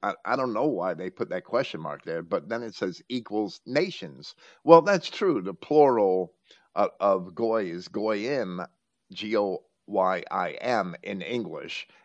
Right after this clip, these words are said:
and, and that would be nations. And, and it's an innocent word. It has no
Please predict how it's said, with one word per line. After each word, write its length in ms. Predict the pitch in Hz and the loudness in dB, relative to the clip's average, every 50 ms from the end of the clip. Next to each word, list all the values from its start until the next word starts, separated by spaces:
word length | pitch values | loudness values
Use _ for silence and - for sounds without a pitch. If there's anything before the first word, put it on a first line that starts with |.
| _ | _
and, 160 | - 98 101 - _ | -8 -8 -8 -8 _
and 320 | 101 101 98 95 95 95 98 | -6 -6 -6 -6 -6 -4 -4
that 160 | 104 92 - | -4 -4 -4
would 180 | 101 101 85 101 | -6 -8 -8 -8
be 200 | 101 95 95 104 | -8 -8 -8 -6
nations. 800 | 123 139 170 233 247 - - - - - - - - - - - _ _ _ _ _ _ | -2 -2 -2 -2 -2 -6 -12 -14 -16 -18 -16 -14 -14 -14 -14 -16 _ _ _ _ _ _
And, 180 | - 113 117 - - | -2 -2 0 0 -2
and 140 | 135 139 143 | -4 -2 -2
it's 140 | 139 - | -2 -4
an 120 | 160 127 - - | -4 -6 -6 -4
innocent 420 | 147 165 180 175 - 139 95 101 | -2 0 0 0 -2 -4 -6 -4
word. 320 | 113 135 165 196 147 104 | 0 0 2 0 0 -2
It 100 | 67 - | -6 -12
has 440 | - - 113 - 180 185 175 165 - | -10 -6 -4 -4 -4 -4 -6 -8 -8
no 580 | 113 113 107 101 95 90 90 92 - - - | -4 -2 0 0 0 -2 -4 -4 -6 -8 -10